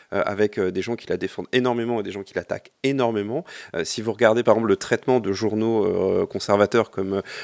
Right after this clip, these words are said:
euh, Le Point ou Le Figaro sur les, les, les mois et les années Taubira, euh, vous verrez que les, les, moi je trouve les articles étaient quand même extrêmement sévères, euh,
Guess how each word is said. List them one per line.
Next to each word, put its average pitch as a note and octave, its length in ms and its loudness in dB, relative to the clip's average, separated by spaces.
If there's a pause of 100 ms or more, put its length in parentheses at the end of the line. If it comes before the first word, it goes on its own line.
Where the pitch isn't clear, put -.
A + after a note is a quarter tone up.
(140)
euh, F#2+ 140 8
Le G2+ 120 6
Point A#2+ 360 4
ou A2 100 -4
Le G#2+ 80 -2
Figaro A2 440 4
sur G#2 340 -2
les, F2+ 260 4
les, F2+ 180 0
les F#2+ 120 2
mois A#2 260 6
et A2+ 60 8
les G2 120 2
années G2+ 180 2
Taubira, G2 420 4 (320)
euh, F#2+ 160 4
vous G2+ 80 -8
verrez G#2+ 260 4
que - 120 -2
les, G2+ 160 2
les, G#2+ 100 0
moi G#2 160 4
je A#2+ 80 2
trouve - 220 -6
les G#2 160 2
articles - 420 -2
étaient G2+ 160 -2
quand G2 120 -2
même C3 120 0 (500)
extrêmement D3 720 -2
sévères, B2+ 460 -2 (360)
euh, G2 420 2